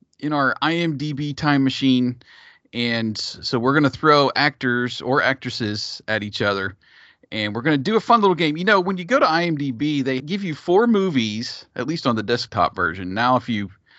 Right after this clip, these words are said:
are in the mobile app, like we found, you can scroll a little bit. But the first four, they give you movies, uh, they're known for.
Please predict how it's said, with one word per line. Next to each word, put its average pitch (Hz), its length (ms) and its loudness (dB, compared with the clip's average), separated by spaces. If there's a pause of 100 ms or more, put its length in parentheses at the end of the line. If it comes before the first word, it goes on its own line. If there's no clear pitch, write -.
(200)
are 165 140 0
in 180 160 6
the 135 80 6
mobile 123 340 6
app, 113 180 0
like 117 140 -4
we 123 100 -2
found, 113 540 0 (400)
you 147 160 0
can 139 140 2
scroll 156 440 6
a 110 40 -4
little 104 160 -4
bit. 92 320 -6
But 113 160 -10
the 117 80 -8
first 220 320 -2
four, 165 500 4
they 127 160 -2
give 147 240 -2
you 151 100 -4
movies, 135 640 0
uh, 107 300 0
they're 139 160 4
known 135 540 6
for. 85 500 -6